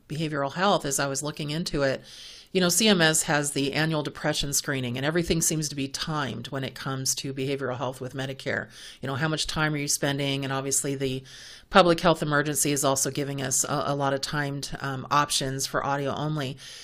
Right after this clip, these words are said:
But you brought up something very interesting. So I did a segment not too long ago on a,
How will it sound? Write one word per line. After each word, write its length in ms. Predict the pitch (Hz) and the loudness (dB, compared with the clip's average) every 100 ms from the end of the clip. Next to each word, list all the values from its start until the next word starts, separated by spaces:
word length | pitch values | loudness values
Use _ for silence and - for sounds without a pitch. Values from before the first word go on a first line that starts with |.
| - - | 0 4
But 100 | 196 | 6
you 100 | 220 | 8
brought 200 | 254 269 | 8 8
up 80 | |
something 340 | 247 220 208 170 | 6 4 4 4
very 240 | 170 190 | 4 4
interesting. 680 | 185 170 175 - 127 104 156 - | 2 -2 2 2 2 -2 -4 -2
So 160 | - | 0
I 40 | 202 | 4
did 120 | 196 | 4
a 60 | |
segment 320 | - 160 160 139 | 6 4 4 2
not 180 | 151 | 0
too 120 | - 156 | 2 0
long 220 | 143 147 | 2 0
ago 440 | 143 139 139 139 | 2 2 2 0
on 200 | - 139 | -4 -4
a, 200 | 135 131 | -2 -4